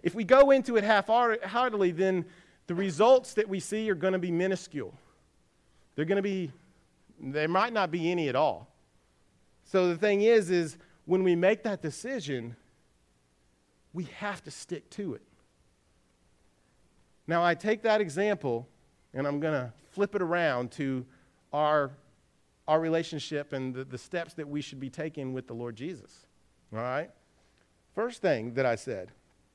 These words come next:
I said we need to feed ourselves the right diet, right? So how are we feeding ourselves with God's nutritious, from off of God's nutritious menu?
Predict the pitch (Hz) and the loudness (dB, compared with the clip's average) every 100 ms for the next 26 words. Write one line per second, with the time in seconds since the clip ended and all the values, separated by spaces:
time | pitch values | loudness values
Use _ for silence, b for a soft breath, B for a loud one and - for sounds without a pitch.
0 | _ _ _ - - 147 143 165 165 151 | _ _ _ -20 -14 -10 -6 -6 -6 -8
1 | 185 185 147 156 127 98 113 123 113 139 | -8 -6 -6 -4 -6 -6 -8 -10 -8 -10
2 | 123 98 113 113 147 - _ _ _ _ | -10 -10 -8 -8 -10 -16 _ _ _ _
3 | _ _ _ _ _ _ _ _ _ _ | _ _ _ _ _ _ _ _ _ _
4 | - 190 180 185 _ _ - 196 226 214 | -4 0 0 -4 _ _ 0 4 8 8
5 | 202 196 196 214 202 175 156 180 160 147 | 6 4 0 -2 0 0 -2 0 0 0
6 | 143 139 - 170 175 170 143 156 - 175 | -4 -8 -2 0 2 0 -2 -6 -6 -8
7 | 160 165 156 - - 208 190 170 165 165 | -6 -8 -10 -16 -6 -2 0 0 -2 -4
8 | 131 156 156 160 143 156 151 135 147 135 | -4 -2 -2 -4 -8 -8 -10 -6 -4 -4
9 | 98 | -8